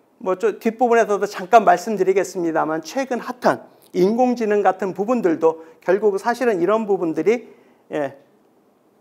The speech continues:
공이 다 사용이 되고 있습니다. 뭐 강화학습도 그렇고요. 그래서 아마 이런 부분들이 여러분들이 그 향후 해나가실 영역들이 상당히 많이 있으실 거라고 생각을 합니다.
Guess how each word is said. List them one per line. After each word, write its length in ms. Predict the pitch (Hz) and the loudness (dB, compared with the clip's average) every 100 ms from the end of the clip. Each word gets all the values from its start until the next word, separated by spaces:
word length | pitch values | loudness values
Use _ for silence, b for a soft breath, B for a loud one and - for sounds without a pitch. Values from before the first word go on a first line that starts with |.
| _ _ | _ _
공이 440 | - 220 196 120 - | 0 2 2 0 -6
다 140 | 175 | -6
사용이 440 | 170 247 247 233 | -2 0 0 0
되고 240 | 190 165 180 | 0 2 2
있습니다. 540 | 175 185 139 139 143 - _ 226 - _ | 0 -4 -4 -4 -6 -16 _ -20 -20 _
뭐 380 | - 147 143 - - | -4 -4 -4 -10 -10
강화학습도 720 | 175 170 185 175 - - 160 | -4 4 6 4 -6 -6 -2
그렇고요. 400 | 165 151 147 143 b b | 2 0 0 -8 b b
그래서 200 | 202 196 | -4 0
아마 140 | 202 208 | 2 2
이런 260 | 220 247 | 2 2
부분들이 440 | 240 226 220 214 202 | 0 -4 -2 0 2
여러분들이 640 | 208 226 226 202 220 214 B B B B _ | 2 0 -2 0 0 -4 B B B B _
그 500 | 190 165 147 151 _ _ _ _ _ _ _ | -2 0 -2 -6 _ _ _ _ _ _ _
향후 500 | - 277 247 147 - - _ _ | 0 2 4 2 -2 -20 _ _
해나가실 800 | - 277 277 262 240 - 170 - - - | -8 2 4 8 6 6 -2 -2 -8 2
영역들이 720 | 160 214 226 - 185 208 208 | 4 4 2 0 2 2 -2
상당히 680 | - 233 247 220 190 208 202 B B | -10 -8 2 4 4 0 -4 B B
많이 340 | - 160 180 202 | 0 4 6 4
있으실 360 | 160 233 - 190 | 2 -2 -6 0
거라고 260 | 180 170 | 2 2
생각을 380 | 170 226 202 165 | 0 -4 -4 -2
합니다. 400 | 220 180 139 139 | -4 -4 -6 -8